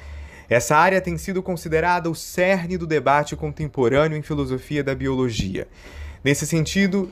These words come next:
dirijo-lhe duas perguntas. Quais problemas filosóficos nós temos nessa área que considera mais relevante?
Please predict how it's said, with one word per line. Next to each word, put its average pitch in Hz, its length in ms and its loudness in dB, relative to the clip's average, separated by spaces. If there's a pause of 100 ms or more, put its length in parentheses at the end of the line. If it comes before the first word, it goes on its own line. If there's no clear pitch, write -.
dirijo-lhe 170 600 2
duas 202 460 4
perguntas. 120 880 -2 (460)
Quais 214 420 2
problemas 185 760 0
filosóficos 110 920 0
nós 127 240 -2
temos 175 360 0
nessa 151 280 -4
área 160 320 4
que - 100 -16
considera 139 500 0
mais 147 400 2
relevante? 110 800 -2